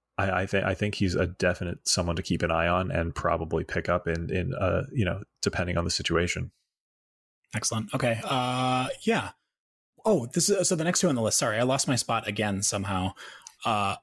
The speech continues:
Speaker 2: but I see the next two names on the list. This is the other, uh, folks that you were kind of teasing before when we were talking about the
Speaker 1: Yes.
Speaker 2: Twins. If there's any pitchers that get dealt like Barrios or, um, Pineda that could possibly get a call. So
Speaker 1: Yeah, and I
Speaker 2: who are
Speaker 1: feel,
Speaker 2: the two
Speaker 1: I
Speaker 2: that
Speaker 1: feel
Speaker 2: you
Speaker 1: like
Speaker 2: have here?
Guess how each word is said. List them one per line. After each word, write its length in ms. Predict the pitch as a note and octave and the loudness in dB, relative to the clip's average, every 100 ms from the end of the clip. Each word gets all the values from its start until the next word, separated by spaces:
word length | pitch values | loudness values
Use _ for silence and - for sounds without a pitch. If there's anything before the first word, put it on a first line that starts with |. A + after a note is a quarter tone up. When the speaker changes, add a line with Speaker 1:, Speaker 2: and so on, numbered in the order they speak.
| - - | -16 -4
Speaker 2:
but 240 | - A2+ - _ _ | 0 0 -4 _ _
I 40 | C#3+ | -6
see 100 | - | -2
the 80 | B2+ | 0
next 200 | B2+ - | 0 0
two 60 | |
names 220 | A#2+ A2 | 0 0
on 60 | A#2 | 0
the 40 | |
list. 140 | G#2+ G#2 | 0 2
This 140 | C#3 | 0
is 140 | D#3+ B2 | 0 2
the 160 | A#2+ | 0
other, 400 | - F#3 F3 B2 _ _ | 2 4 4 2 _ _
uh, 300 | B2 G#2+ G#2 | -2 0 2
folks 300 | G#2 A2 G2+ | 0 0 -2
that 100 | A2+ | -2
you 80 | G#2+ | 0
were 80 | G#2 | 2
kind 160 | - G#2+ | 2 2
of 80 | |
teasing 260 | - A#2 G#2+ | 2 0 2
before 280 | G#2+ A#2 G#2+ | 2 2 2
when 100 | G#2 | 2
we 60 | |
were 80 | G2+ | 0
talking 320 | G2+ A2 - | 0 -2 2
about 180 | G#2+ F#2+ | 2 2
the 80 | - | 2
Speaker 1:
Yes. 160 | G2+ C3 | 4 4
Speaker 2:
Twins. 420 | D#3+ G2+ G#2 - - - - | 4 4 2 0 -6 -14 -10
If 360 | - A#2+ A#2+ - | -2 -2 0 0
there's 200 | A#2+ B2 | 2 4
any 140 | A#2 | 2
pitchers 420 | - A#2+ - A#2+ | 0 -4 0 2
that 140 | A2+ G#2+ | 0 -2
get 160 | G#2+ | 0
dealt 220 | A#2 A2 | 2 2
like 220 | A#2 G#2+ - | 2 0 0
Barrios 580 | G#2+ A2 A2 G#2+ G#2 | 2 4 6 4 2
or, 440 | - A2+ G#2 G2 G#2+ | 2 2 4 2 2
um, 440 | G#2 G2 G2 G2 - | 0 2 4 2 2
Pineda 560 | D3 A#2+ A#2 F#2 G2 - _ - _ _ | 2 2 2 -2 -6 -10 _ -20 _ _
that 100 | A2+ | -4
could 100 | A#2 | -2
possibly 300 | A#2 A2 - | 0 0 0
get 100 | G#2 | -2
a 60 | F#2+ | -2
call. 280 | - G2 F#2 | 0 0 2
So 460 | - A2+ G#2+ G#2+ | 2 2 2 2
Speaker 1:
Yeah, 100 | C3 - _ | -2 -6 _
and 100 | - | 2
I 40 | A2+ | 4
Speaker 2:
who 100 | E3+ | 6
are 40 | |
Speaker 1:
feel, 80 | - | 6
Speaker 2:
the 60 | - | 6
two 60 | |
Speaker 1:
I 20 | |
Speaker 2:
that 80 | C#3+ | 4
Speaker 1:
feel 100 | B2 | 6
Speaker 2:
you 40 | A#2+ | 6
Speaker 1:
like 80 | |
Speaker 2:
have 100 | A#2 | 4
here? 260 | A2 F#2 G#2 | 2 -4 -6